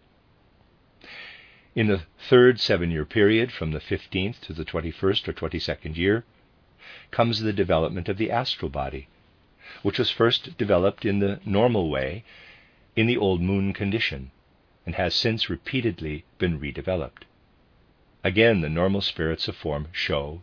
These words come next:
no interest. Thus, all three life periods that precede the actual birth of the I, around the age of twenty, are of no direct interest to the spirits of form.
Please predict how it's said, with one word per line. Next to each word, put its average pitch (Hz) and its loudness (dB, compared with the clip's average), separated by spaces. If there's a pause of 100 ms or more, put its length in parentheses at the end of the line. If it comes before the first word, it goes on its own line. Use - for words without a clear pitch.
(100)
no 71 -4
interest. - -10 (1600)
Thus, 113 6
all 120 6
three 117 0
life 92 -2
periods 73 -4 (280)
that 90 -2
precede 117 0
the 90 -4
actual 101 -2
birth 95 2
of 107 2
the 87 -6
I, 82 -4 (640)
around 80 0
the 110 4
age 117 0
of 131 -8
twenty, 92 -4 (1200)
are 117 8
of 113 2
no 143 2
direct 104 0
interest - -6
to 107 -8
the 101 -6
spirits 76 -6
of 85 -12
form. 87 -6